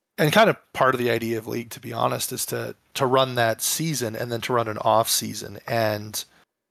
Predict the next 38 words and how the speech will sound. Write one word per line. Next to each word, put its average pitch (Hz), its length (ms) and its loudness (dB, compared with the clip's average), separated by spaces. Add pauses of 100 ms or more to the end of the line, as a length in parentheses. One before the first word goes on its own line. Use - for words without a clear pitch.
(140)
you 151 60 -6
know, 139 140 4
in 131 60 -2
the 131 80 0
off 151 220 6
season, 120 600 -2 (580)
you - 60 -16
know, 127 220 -6 (120)
once 135 460 2
a 131 60 0
month, 120 580 -2 (400)
once 123 220 -2
every 120 180 -4
two 127 180 -8
months, 120 540 -6 (800)
have 117 300 2
some 120 160 -4
stuff. - 340 -2
So 113 480 -2 (1600)
to - 100 -6
kinda 143 200 4
get 127 160 4
into, 123 420 -4
not 127 200 -6
to - 80 -12
get 131 140 -10
too 135 180 -6
into 123 260 -6
it, 120 100 -8
but 127 120 -4
there's, 131 440 4
you 233 60 0
know, 165 160 2
gonna 123 180 0
be 120 140 0
a 110 60 -2
couple 120 360 0
of, - 220 -6